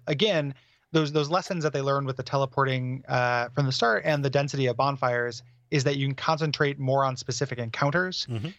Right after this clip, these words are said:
Speaker 1: And it becomes about, uh, this stretch between this bonfire and this bonfire, um, you know, that you maybe only have to do once, but, uh, they can make that more challenging because of that.
Speaker 2: <laughs>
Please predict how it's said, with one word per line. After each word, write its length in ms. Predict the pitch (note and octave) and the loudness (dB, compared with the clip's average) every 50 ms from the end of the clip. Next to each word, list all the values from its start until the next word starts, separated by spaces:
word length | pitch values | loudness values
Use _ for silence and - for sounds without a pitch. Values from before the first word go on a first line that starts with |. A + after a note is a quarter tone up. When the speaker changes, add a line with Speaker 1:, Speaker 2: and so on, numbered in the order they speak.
| _ - | _ 0
Speaker 1:
And 120 | D3 C#3 C3+ | 2 2 2
it 80 | B2+ | 2
becomes 420 | C3+ C#3+ - - F3+ F3 F3 D#3 D3 | 0 -2 0 0 0 2 2 2 0
about, 420 | C3+ C#3 C3 B2+ B2 B2 B2 - - - | 2 2 2 2 2 0 -2 -6 -6 -4
uh, 320 | C3 B2 A#2+ A#2 A#2 A#2+ - D3+ | -2 0 0 0 -2 -4 -4 -2
this 180 | C3+ D#3 D#3 | 0 0 0
stretch 420 | - - - - D#3+ D3 C#3 - - | 0 -2 0 2 2 2 0 -2 -12
between 240 | - - C3+ C3+ C3 | -14 -6 -4 -4 -2
this 120 | C3 C3+ - | -2 -4 0
bonfire 520 | - C3 C3 C3 B2+ C3+ C3 B2 B2 A#2 | 0 0 0 2 2 0 0 2 0 -2
and 100 | A#2 A#2+ | -4 -4
this 140 | B2+ C3 B2 | -4 -4 -2
bonfire, 680 | - B2 B2 B2 A#2+ A#2+ A#2+ A#2+ A#2+ A#2 A#2 A#2 A#2 - _ _ _ _ _ _ _ - | 0 0 -2 0 0 0 0 2 2 2 2 0 -2 -6 _ _ _ _ _ _ _ 0
um, 340 | C3+ B2+ A#2+ A#2 A#2 A#2 - - | 2 2 2 2 0 -2 -4 -2
you 80 | C#3+ C#3 | 0 0
know, 60 | C3 | 2
that 100 | C3+ E3 | 2 2
you 80 | E3 F3 | 2 2
maybe 240 | G#3 A3+ G#3+ G#3 | 2 2 2 2
only 160 | G3+ G3+ G3 F#3+ | 2 2 2 0
have 100 | F#3+ - | -2 -2
to 80 | F#3 | -4
do 80 | F3+ F3+ | -4 0
once, 440 | F#3+ C4 C4+ A3 F#3 - - - _ _ _ _ _ _ | 0 0 0 0 -4 -10 -12 -14 _ _ _ _ _ _
but, 240 | C#3 D3 D3 C#3 C3+ | 2 2 2 4 4
uh, 300 | C3+ B2+ B2+ B2+ B2+ - | 2 2 2 0 0 0
they 140 | C#3+ D#3 D3+ | 0 0 0
can 100 | - E3 | 2 2
make 160 | D3+ D#3+ D#3 | 0 0 2
that 160 | - C#3+ C3 C3+ | 2 0 0 2
more 160 | C#3 C#3 C3 | 0 0 0
challenging 500 | - C#3+ C#3 C#3 C#3 C3 A#2+ B2+ A#2+ A#2+ | 0 0 0 0 0 -2 -4 -6 -8 -8
because 300 | B2 A#2 - C3+ B2 B2 | -10 -6 -4 -2 -2 -2
of 100 | A#2+ - | -2 -4
that. 280 | - - A#2+ - - - | -4 -6 -6 -4 -4 -8
Speaker 2:
<laughs> 220 | - - B2 - | -6 -6 -8 -8